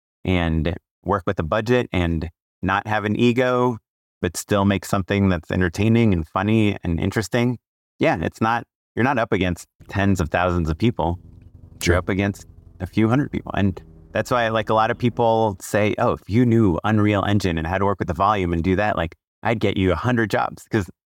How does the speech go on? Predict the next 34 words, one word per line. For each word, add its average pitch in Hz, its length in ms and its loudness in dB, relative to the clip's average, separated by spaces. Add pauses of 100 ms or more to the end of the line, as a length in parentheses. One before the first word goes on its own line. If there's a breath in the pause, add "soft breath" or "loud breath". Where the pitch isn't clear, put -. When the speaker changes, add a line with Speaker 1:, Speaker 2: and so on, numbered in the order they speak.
(180)
Speaker 1:
sometimes 110 560 0
there's 101 220 0
even 107 260 2
more 101 220 4
jobs 101 380 -2
than 101 100 0
there 98 140 2
are 101 280 2
Speaker 2:
Mm-hmm. 98 80 -4
Speaker 1:
directors. - 540 -4 (280)
Speaker 2:
Sure. 78 280 -8
Speaker 1:
Uh, 85 180 -2
if - 100 -2
Speaker 2:
Yeah. 78 60 -2
Speaker 1:
you're 95 120 2
a 90 40 0
real 95 220 2
specialist 80 640 -4
at 78 80 -2
a 78 40 -6
certain, 80 520 -2
that 85 140 -4
can 80 200 0 (100)
work 85 220 -4
at 82 60 0
a 78 40 0
certain - 280 -2
level. 82 260 -2
So 87 360 -4 (500)
the 110 160 -2
percentage 160 580 0
of 139 100 0
people 139 360 2
that 107 200 -2